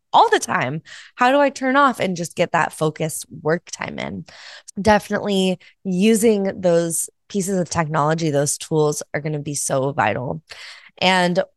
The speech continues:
like I said, there's always gonna be something lingering. So <laughs> really getting clear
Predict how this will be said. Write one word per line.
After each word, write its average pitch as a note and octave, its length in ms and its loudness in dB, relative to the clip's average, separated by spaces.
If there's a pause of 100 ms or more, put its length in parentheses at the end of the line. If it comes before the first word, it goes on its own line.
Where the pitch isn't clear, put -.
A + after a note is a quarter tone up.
(180)
like F#3+ 260 2
I F#3+ 100 2
said, F3 340 2
there's F3 180 2
always F#3 220 4
gonna G3 180 2
be F3+ 180 0
something F3 440 -2
lingering. D3+ 680 -2 (240)
So F#3 520 4
<laughs> - 40 -10
really A#3 320 4
getting G3+ 280 -4
clear F3 540 2